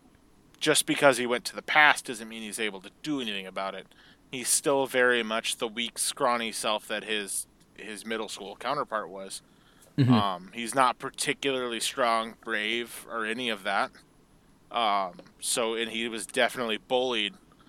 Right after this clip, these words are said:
Speaker 1: by an older kind of middle school gang that stepped in.
Speaker 2: Mm-hmm.
Speaker 1: Um, and you end up finding out that there's this bigger gang,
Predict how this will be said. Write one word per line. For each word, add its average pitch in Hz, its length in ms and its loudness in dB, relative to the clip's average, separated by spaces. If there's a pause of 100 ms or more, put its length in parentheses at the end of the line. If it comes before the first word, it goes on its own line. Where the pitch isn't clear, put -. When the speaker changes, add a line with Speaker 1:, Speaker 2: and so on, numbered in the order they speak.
(380)
Speaker 1:
by 113 200 6
an 113 140 4
older 110 560 0 (340)
kind 107 240 -2
of 104 120 -4 (520)
middle 123 320 -2
school 107 340 -6
gang 104 380 -2 (320)
that 104 160 -6
stepped - 400 -2
in. 104 260 -4 (600)
Speaker 2:
Mm-hmm. 120 440 4
Speaker 1:
Um, 95 400 0
and 101 220 -6
you 107 140 -2
end 127 240 0
up 123 160 8
finding 110 340 2
out 98 200 0
that 104 120 -10
there's 98 220 -6
this 98 160 -6
bigger 113 320 2
gang, 98 400 -2